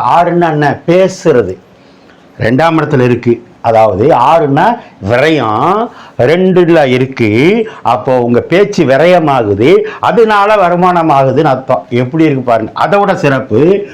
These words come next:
உங்களுக்கு பத்தாம் வீட்டு கிரகம் சூரியன், அவரும் ரெண்டுல இருக்காரு.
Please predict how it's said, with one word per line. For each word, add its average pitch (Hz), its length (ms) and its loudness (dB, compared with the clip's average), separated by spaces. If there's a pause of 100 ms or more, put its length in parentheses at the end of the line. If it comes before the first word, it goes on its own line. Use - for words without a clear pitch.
(160)
உங்களுக்கு 139 360 0
பத்தாம் 196 460 -2
வீட்டு 160 180 2
கிரகம் 127 320 -2
சூரியன், 143 680 0 (200)
அவரும் 196 380 0
ரெண்டுல 156 260 0
இருக்காரு. 123 380 -2